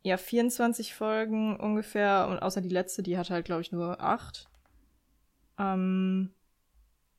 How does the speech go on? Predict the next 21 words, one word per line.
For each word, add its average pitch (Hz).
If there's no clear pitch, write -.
genau, 170
da -
geht's 190
halt 180
um, 185
äh, 269
ja, 190
um 196
Jessica 208
Day, 208
die 208
in 190
so 190
eine 190
Wohngemeinschaft 214
einzieht 202
mit 196
drei 185
Männern 233
und, 190
ja, 180